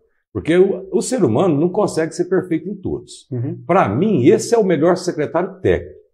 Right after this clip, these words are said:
Speaker 1: Mas em treze anos, eu tive o prazer de, é, conhecer um pouco de um trabalho, porque eu acho que nessas pastas, infelizmente, nesses treze anos,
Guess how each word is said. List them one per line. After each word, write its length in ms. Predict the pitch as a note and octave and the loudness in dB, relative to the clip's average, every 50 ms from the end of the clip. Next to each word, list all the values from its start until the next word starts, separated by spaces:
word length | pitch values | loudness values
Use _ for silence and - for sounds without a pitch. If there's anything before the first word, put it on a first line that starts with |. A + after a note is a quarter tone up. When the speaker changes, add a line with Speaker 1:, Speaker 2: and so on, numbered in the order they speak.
| _ _ _ _ _ _ _ _ _ _ | _ _ _ _ _ _ _ _ _ _
Speaker 1:
Mas 360 | - G#2+ A#2+ C3+ D3 C#3 D#3 | -4 -2 0 0 0 0 -2
em 60 | F#3+ F3+ | -2 -4
treze 520 | F#3 F#3 G3 A3 A3+ G3 C#3+ A#2 F#2+ F#2 | -2 0 0 0 0 0 0 -2 -2 -2
anos, 540 | A2 D#3+ F#3+ F3+ A#2+ E2+ - - - - - | 0 0 0 -2 -2 -4 -6 -10 -12 -8 -4
eu 140 | A#2 C#3 C3+ | -2 -2 -2
tive 200 | C#3 - C#3 C#3 | -2 -6 -4 -4
o 60 | E3+ | -4
prazer 680 | E3 - E3+ E3 D3+ G#2+ F2+ F2 F#2 C3 E3+ E3+ D3 C3+ | -2 0 2 2 2 2 0 -2 -2 0 0 0 0 -2
de, 420 | C3 C#3+ D3 C#3+ B2+ B2 - - - - _ _ _ _ _ _ _ _ - | -4 -2 -2 -2 -2 -4 -8 -14 -20 -20 _ _ _ _ _ _ _ _ -4
é, 380 | A#2+ C3 B2+ B2 A#2+ A#2+ - | -2 0 0 0 0 -4 -6
conhecer 560 | - - B3 C4 C4+ A#3 D#3+ - - - E3 | -4 -2 0 2 4 4 4 2 2 2 2
um 220 | D#3 D3 B2 - - | 2 2 2 -2 -2
pouco 340 | B2 C3 B2+ B2+ - A2+ F2+ | -2 -2 -2 -2 -2 -6 -4
de 140 | E2+ A#2+ | 0 0
um 120 | F3+ F#3+ F#3 | 0 0 0
trabalho, 600 | - G#2 F2 D#2 D#2+ E2+ A2 C#3+ E3+ D#3+ G#2+ F2 - | -2 -2 -4 -2 -2 -2 0 2 2 2 2 -2 -6
porque 180 | G2 F2+ - | -10 -8 -6
eu 80 | B2 C#3 | -4 -4
acho 200 | D#3 - - - | -4 -6 -6 -8
que 180 | - E3 B2 | -6 -6 -6
nessas 460 | - G#2+ D#3 A3 G#3 - - - - - | -4 -4 -6 -6 -6 -6 -8 -10 -10 -10
pastas, 680 | - - B2 E3+ F3+ D3 - - - - - - _ _ _ _ _ _ _ _ _ - | -10 -10 -8 -8 -8 -10 -12 -16 -20 -20 -20 -20 _ _ _ _ _ _ _ _ _ -4
infelizmente, 1200 | D#3+ G3+ F#3 - - D#3+ C3+ G#2+ F2 - - D2 D#2+ A2 E3+ G#3+ G3+ - - - - D#2+ - - _ _ _ _ - | -4 -4 -4 -2 -2 -2 -2 -2 -2 -4 -6 -8 -6 -6 -4 -4 -6 -8 -8 -12 -16 -16 -18 -18 _ _ _ _ -2
nesses 420 | F2 B2 F#3+ F#3 F#3 B2 E2 - | 2 4 4 4 2 -4 -8 -6
treze 380 | - A2 G#2+ G#2 F2 D2+ D2 D2+ | -6 -4 -4 -4 -4 -6 -8 -8
anos, 500 | F#2 D3 G#3 G#3+ F3 - - - - | -8 -6 -6 -6 -6 -8 -10 -12 -20